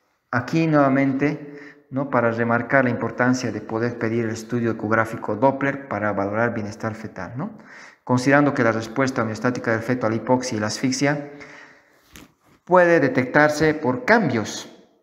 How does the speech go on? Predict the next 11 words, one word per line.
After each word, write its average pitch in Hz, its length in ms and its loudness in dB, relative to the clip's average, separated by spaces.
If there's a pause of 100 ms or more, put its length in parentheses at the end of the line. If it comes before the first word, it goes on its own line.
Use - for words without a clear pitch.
(520)
en 117 140 -2
el 120 100 2
riego 143 220 6
sanguíneo 135 1200 0
direccionados, 131 840 2
¿no 117 60 -4
es 107 60 -6
cierto?, 123 280 0
a 120 60 6
órganos 120 340 0
vitales, 117 680 -2